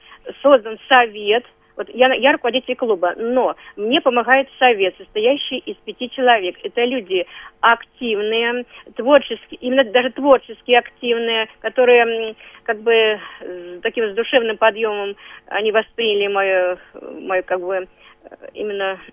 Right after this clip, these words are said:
обращение к этим, к ним, э, за помощью. И они, м,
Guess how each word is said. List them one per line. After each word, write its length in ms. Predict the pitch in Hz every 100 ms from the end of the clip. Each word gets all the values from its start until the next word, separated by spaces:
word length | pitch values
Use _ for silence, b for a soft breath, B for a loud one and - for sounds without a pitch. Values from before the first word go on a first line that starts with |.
| - 226
обращение 760 | 226 247 262 262 220 208 185 190 _
к 60 | 214
этим, 320 | 220 208 185
к 100 | -
ним, 240 | 220 202 196 B B
э, 240 | - - 190
за 160 | 226
помощью. 720 | 220 214 190 190 - 196 196 190 B _
И 240 | - 240 330
они, 380 | 320 285 320 311
м, 720 | 254 220 208 - 202 196